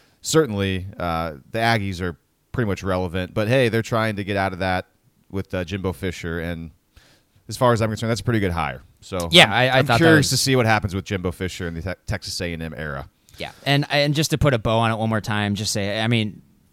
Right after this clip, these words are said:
Speaker 2: um, the Champ U Barbecue, I, I think that's obviously just an example of, um, just the direction that they're going in recruiting. They have Annie Hansen, who is now their, uh, like, their president of recruiting. They actually hired someone to run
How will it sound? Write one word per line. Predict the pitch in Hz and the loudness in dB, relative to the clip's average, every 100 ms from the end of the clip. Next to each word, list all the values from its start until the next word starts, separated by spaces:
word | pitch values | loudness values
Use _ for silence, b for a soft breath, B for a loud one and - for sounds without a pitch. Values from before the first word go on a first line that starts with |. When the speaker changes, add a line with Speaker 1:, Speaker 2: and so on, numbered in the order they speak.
| - | -10
Speaker 2:
um, | 110 101 92 87 - | -4 -2 -2 -6 -12
the | - | -8
Champ | 123 151 143 | 2 4 4
U | 127 | 6
Barbecue, | 120 120 110 127 120 117 - | 6 4 2 0 0 0 -2
I, | 107 113 | -4 -4
I | |
think | 139 123 | -4 -4
that's | 123 113 | -2 0
obviously | 117 117 - 117 | 0 0 -2 -4
just | 107 120 | -4 -4
an | |
example | 104 98 107 107 113 107 104 | -4 -4 -4 -4 -2 -2 -2
of, | 101 101 98 101 - b b b - | -2 -2 -2 -8 -18 b b b -4
um, | 104 98 95 | -2 0 -2
just | 120 - | -4 -2
the | 131 | 0
direction | 120 117 - 120 | 2 2 0 -2
that | |
they're | 110 101 | -2 -4
going | 110 117 | -2 -2
in | 107 | -4
recruiting. | 87 - 110 95 | -8 -6 -4 -2
They | 101 | -2
have | 104 | -2
Annie | 120 120 110 | 0 0 0
Hansen, | 110 110 117 107 | -2 -4 -4 -2
who | 110 | -2
is | 101 | -2
now | 107 104 | -4 -2
their, | 101 98 85 85 | -2 -2 -4 -8
uh, | 90 87 | -8 -8
like, | 95 98 | -10 -8
their | 104 | -8
president | - 120 117 98 95 | -4 -2 -2 -2 -4
of | 101 87 | -4 -6
recruiting. | 98 - 139 110 78 | -10 -2 0 0 -4
They | |
actually | 95 101 110 95 | -8 -8 -8 -4
hired | 120 117 104 | 2 2 2
someone | - 101 95 95 | -2 -4 -2 -4
to | 104 | -4
run | 92 104 107 90 | -2 0 0 -2